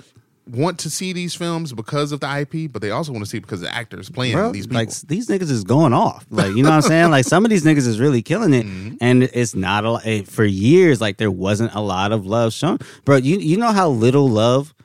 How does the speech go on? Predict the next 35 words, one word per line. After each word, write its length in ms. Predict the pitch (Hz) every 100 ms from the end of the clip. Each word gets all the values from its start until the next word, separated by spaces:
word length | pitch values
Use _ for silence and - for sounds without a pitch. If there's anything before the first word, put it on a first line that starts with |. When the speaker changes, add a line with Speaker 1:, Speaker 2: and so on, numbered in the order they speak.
| _ _ -
Speaker 2:
was 180 | 113 -
shown 380 | - 117 127 127
to 140 | 117
some 180 | - 117
of 60 |
these 160 | 117 110
actors, 440 | 101 113 - 117
like, 200 | 107 104
in 80 | 113
Speaker 1:
Mm. 40 | 110
Speaker 2:
the, 80 | 110
in 180 | 120
award 480 | 110 92 98 110 113
season 520 | - 120 113 127 127 127
in 100 | 110
Speaker 1:
Mm. 80 | 120
Speaker 2:
Hollywood? 560 | 104 113 131 143 156 175 _ _ _ _ _
That 200 | 117 113
Robert 440 | 98 101 170 247 208
Downey 260 | 196 185
Junior 580 | 143 139 156 113 90 98 -
in 100 | 135
two 180 | - 240
thousand 300 | 240 233 208
eight, 220 | 180 92 -
Speaker 1:
Yeah. 320 | 110 131 190 185
Speaker 2:
two, 320 | - 220 247
two 340 | - - 254 254
of 160 | 208
the 140 | 170 131
best 420 | 101 156 247 -
roles 340 | 175 202 185
of 180 | - 147
his 200 | 160 143
career. 560 | - 143 131 110 76